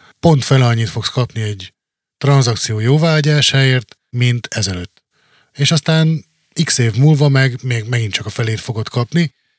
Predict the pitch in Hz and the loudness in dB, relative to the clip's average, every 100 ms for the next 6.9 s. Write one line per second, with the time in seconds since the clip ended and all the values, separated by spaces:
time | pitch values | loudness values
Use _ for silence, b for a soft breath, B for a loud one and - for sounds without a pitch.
0 | - 165 139 131 139 127 117 117 135 139 | -8 -2 0 0 0 -2 -2 -4 -2 -2
1 | 135 131 120 117 120 135 - 117 113 113 | -2 -2 -2 -2 -2 0 -2 -4 -4 -4
2 | 123 117 110 110 110 110 107 110 123 117 | -4 -4 -4 -4 -4 -6 -8 -6 -4 -2
3 | 104 104 180 202 160 - 139 - _ _ | -4 -4 0 2 2 2 2 0 _ _
4 | _ _ _ _ - 143 127 143 - 127 | _ _ _ _ -8 -6 -4 -4 -2 -4
5 | 117 117 101 90 82 - - - _ _ | -2 -4 -4 -10 -8 -6 -6 -10 _ _
6 | 139 135 143 139 139 139 - 147 | 0 2 2 4 4 4 4 4